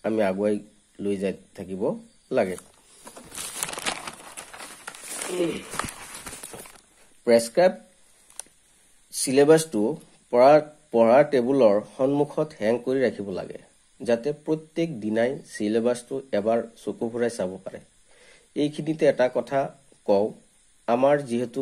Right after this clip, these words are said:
পাঁচটা বিষয় থাকে, যেনে এছামিজ, ইংলিছ, মেথছ, পেডাগজি and ই ভি এছ। গতিকে প্ৰতিটো ছাবজেক্টৰ চিলেবাছখিনি কাটি পাঁচটা ভাগ কৰি পৃথকে পৃথকে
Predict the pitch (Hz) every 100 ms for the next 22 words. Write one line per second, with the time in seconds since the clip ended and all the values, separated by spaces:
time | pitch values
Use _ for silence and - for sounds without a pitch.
0 | - 107 104 - 120 113 - 117 113 107
1 | 110 123 - 107 107 110 113 - - 101
2 | 113 117 - _ _ - 98 101 214 -
3 | - - 185 95 101 - - - _ _
4 | - 95 101 107 104 117 - _ _ _
5 | _ _ _ 101 98 - - 101 98 82
6 | 76 - - - - - - - 107 139
7 | 156 151 123 117 135 156 165 - 101 107
8 | 120 - 127 135 - 110 117 113 98 98
9 | - - 127 131 139 _ _ _ _ _
10 | - 117 117 143 147 - 113 113 - 135
11 | 135 107 101 - 120 135 214 - - 120
12 | 143 139 170 160 113 110 -